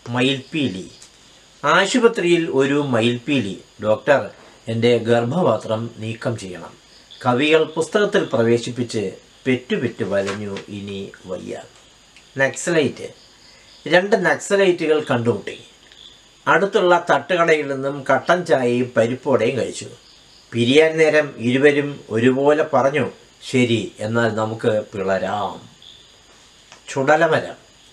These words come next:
തെങ്ങും തേങ്ങയും കൊണ്ട് ഇനി പിടിച്ചു നിൽക്കാൻ കഴിയില്ല. ബുദ്ധിമാനായ മകൻ അച്ഛൻ്റെ കുഴിമാടത്തിൽ നട്ടു ഒരു റബ്ബർ തൈ, ചുടല റബ്ബർ. അവാർഡ്. വാസുകുട്ടി മാഷിന് മികച്ച അധ്യാപകനുള്ള അവാർഡ് കിട്ടി.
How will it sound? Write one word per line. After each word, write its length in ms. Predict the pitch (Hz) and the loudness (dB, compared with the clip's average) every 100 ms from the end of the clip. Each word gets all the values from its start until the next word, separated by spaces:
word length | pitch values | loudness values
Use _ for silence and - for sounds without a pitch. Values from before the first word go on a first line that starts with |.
| _ _ - - - _ _ - | _ _ -20 -20 -20 _ _ 4
തെങ്ങും 480 | 160 185 240 240 - | 4 6 4 4 2
തേങ്ങയും 480 | 139 139 160 165 147 | 2 2 0 0 0
കൊണ്ട് 220 | 131 123 | 2 2
ഇനി 460 | 123 120 117 131 120 | 2 2 0 -2 -2
പിടിച്ചു 280 | 123 131 160 | -4 -4 -2
നിൽക്കാൻ 360 | 139 110 117 113 | -4 -2 -4 -4
കഴിയില്ല. 460 | 104 95 92 - - - _ _ _ _ - | -6 -6 -8 -12 -14 -20 _ _ _ _ -4
ബുദ്ധിമാനായ 720 | 131 135 160 190 214 220 202 | -2 0 2 4 4 4 2
മകൻ 480 | 175 120 107 123 98 - - | 2 0 0 0 -2 -8 -6
അച്ഛൻ്റെ 540 | 113 - 156 147 143 | -6 -4 -4 0 0
കുഴിമാടത്തിൽ 760 | 135 123 117 127 139 135 135 120 | 0 -2 -2 0 0 0 -2 -4
നട്ടു 460 | 104 98 135 110 92 | -6 -6 -2 -2 -4
ഒരു 340 | 110 117 107 98 | -6 -4 -4 -6
റബ്ബർ 320 | 95 127 131 - | -2 -2 0 -2
തൈ, 100 | 92 - - - - _ - | -4 -4 -6 -8 -16 _ -10
ചുടല 440 | 110 117 135 135 | -2 0 2 0
റബ്ബർ. 540 | 98 85 82 110 101 - - _ _ _ _ _ _ _ - | -2 -6 -4 -2 -2 -6 -18 _ _ _ _ _ _ _ -8
അവാർഡ്. 720 | 107 120 151 160 131 92 - - _ _ _ _ _ - | -2 2 4 2 -2 -6 -8 -20 _ _ _ _ _ -4
വാസുകുട്ടി 560 | 151 175 185 240 233 233 | 2 2 2 0 2 2
മാഷിന് 520 | 202 - - 147 107 | 2 0 0 -2 -2
മികച്ച 460 | 107 135 170 190 202 | -2 0 2 2 2
അധ്യാപകനുള്ള 1080 | 190 131 131 107 147 151 156 151 131 117 120 | 0 -2 -6 2 4 4 2 0 0 2 2
അവാർഡ് 640 | 120 104 104 117 127 120 | 0 -4 -2 0 0 -2
കിട്ടി. 280 | 95 - | -6 -14